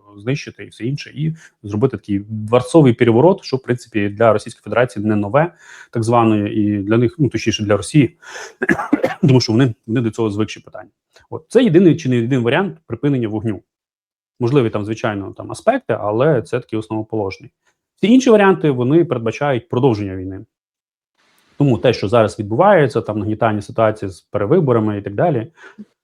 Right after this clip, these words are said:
це все якраз до того, що війна поки що спонукає не проводити ніякі вибори, тому що немає можливостей таких. Тому що безпекові гарантії ніхто не да-, не надасть, коли не буде припинення вогню.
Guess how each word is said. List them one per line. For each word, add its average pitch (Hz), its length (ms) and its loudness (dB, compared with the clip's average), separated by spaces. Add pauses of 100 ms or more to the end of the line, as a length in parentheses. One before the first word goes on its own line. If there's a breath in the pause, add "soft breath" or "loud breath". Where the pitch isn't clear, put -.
(100)
це 117 60 -16
все 165 300 4
якраз 127 640 0
до 110 140 -4
того, 147 300 4
що 107 480 0
війна 123 420 -2
поки 113 260 -8
що 104 760 -4
спонукає 110 960 0
не 117 320 -2
проводити 104 380 -2
ніякі 107 200 -4
вибори, 135 260 0
тому 110 160 -4
що - 140 -8
немає 113 160 2
можливостей 98 480 -6
таких. - 160 -20 (340)
Тому 110 140 -2
що - 120 -12
безпекові 107 400 -2
гарантії 147 340 0
ніхто 131 160 -2
не 120 100 4
да-, 107 160 0
не 110 100 0
надасть, 110 440 -2
коли 113 160 2
не 120 80 2
буде 107 180 0
припинення 104 400 -4
вогню. 98 320 -8